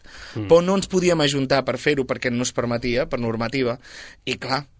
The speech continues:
Speaker 2: el problema és que això ens ha posat en una aigua al coll, que sí que es-,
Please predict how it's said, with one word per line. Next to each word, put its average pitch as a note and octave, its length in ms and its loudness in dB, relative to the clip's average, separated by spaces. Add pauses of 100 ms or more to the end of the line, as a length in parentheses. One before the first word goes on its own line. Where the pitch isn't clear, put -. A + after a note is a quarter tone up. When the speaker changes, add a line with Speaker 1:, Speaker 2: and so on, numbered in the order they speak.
Speaker 2:
el - 60 -20
problema A#2+ 280 -4
és A#2 80 -4
que B2+ 100 0
això C#3+ 420 2
ens A#2+ 160 -4
ha A#2 120 0
posat C3 280 0
en A#2+ 100 -2
una B2 120 0
aigua B2 180 2
al B2 80 0
coll, C#3+ 340 4
que - 120 -10
sí - 180 -4
que A#2+ 80 -2
es-, - 200 -8